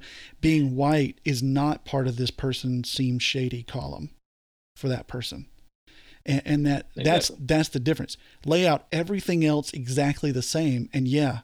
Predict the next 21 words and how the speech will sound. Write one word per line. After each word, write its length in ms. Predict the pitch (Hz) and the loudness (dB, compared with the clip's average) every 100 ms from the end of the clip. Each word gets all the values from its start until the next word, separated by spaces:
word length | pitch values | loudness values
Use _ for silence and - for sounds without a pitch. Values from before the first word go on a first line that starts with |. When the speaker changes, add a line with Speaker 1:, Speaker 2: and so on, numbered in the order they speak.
| - | -8
Speaker 1:
you 140 | 147 | -4
both 300 | 135 143 127 | 0 0 0
look 200 | 139 123 | -4 -4
shady. 540 | - - 123 113 - - - - - - - - _ _ _ _ - | -4 -4 -2 -4 -8 -16 -20 -20 -20 -20 -20 -20 _ _ _ _ -2
But 140 | 143 139 | 2 2
if 220 | - - | 0 -2
you're 120 | 139 | -2
doing 520 | 123 160 160 131 131 | 0 2 4 2 2
none 180 | 143 165 | 4 4
of 100 | 175 | 4
those 180 | 165 156 | 4 2
things 340 | - 156 151 139 | 2 2 2 2
in 60 | |
that 220 | 143 131 - | 2 0 -2
column 440 | 135 123 - 139 - _ - | -2 -2 -4 -8 -14 _ -4
that 180 | 135 | -2
looks 220 | 131 135 - | 0 -2 0
shady 460 | - 143 135 131 | 2 2 2 2
in 100 | 127 | 0
a 40 | 120 | -2
store, 500 | - 131 120 117 | -2 -2 -4 -8